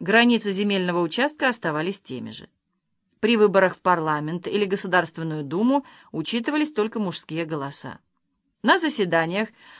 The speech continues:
дамам разрешалось присутствие в виде исключения и лишь в качестве зрителей. Причём обсуждения практически приравнивались к священнодействиям в мечетях, поскольку и там, и там представительницы слабого пола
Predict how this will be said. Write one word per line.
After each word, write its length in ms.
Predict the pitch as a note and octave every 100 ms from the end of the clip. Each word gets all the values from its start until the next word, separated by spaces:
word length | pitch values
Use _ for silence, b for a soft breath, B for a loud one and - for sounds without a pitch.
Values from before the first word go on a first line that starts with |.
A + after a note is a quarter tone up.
| B
дамам 440 | E3 A#3 F4+ E4+
разрешалось 580 | A#3 G3 G3 A#3+ A#3 A3
присутствие 640 | - G3 F3+ E3+ - C4 C4
в 40 |
виде 260 | A#3 A#3 B3+
исключения 760 | - A#3+ A#3 D#4 E4+ A3 E3+ B B
и 80 | G#3
лишь 140 | G#3+
в 60 | -
качестве 500 | F3 D#3+ F3 - A#3+
зрителей. 540 | C4+ C#4 - C3+ - _ _ _ _ _ -
Причём 440 | D#3+ D3+ F#3+ F#3 B B B
обсуждения 800 | F3 - E3 C#3 D#3+ A#3+ C4+ G3
практически 640 | D#3+ E3 D#3+ C4 - -
приравнивались 720 | F#3 F#3 F3+ F3 E3+ E3 D#3+ b b
к 60 | -
священнодействиям 1040 | G#3 G3+ G3+ G#3 A3 C4 - - D#3 D3+
в 60 |
мечетях, 640 | D3+ F3+ - D3+ - - _ _ _ _ _ _
поскольку 540 | F#3 F3+ - E3+ D3 D#3
и 160 | -
там, 440 | D#3 - G#3 C4+ A3+
и 160 | D#3+
там 340 | D#3 F#3+ A#3 A#3
представительницы 840 | E3+ D#3+ F3 F#3 G#3 F#3 D#3+ -
слабого 480 | - F#3+ F#3+ D#3+ C#3
пола 460 | - A#3 D4 F3+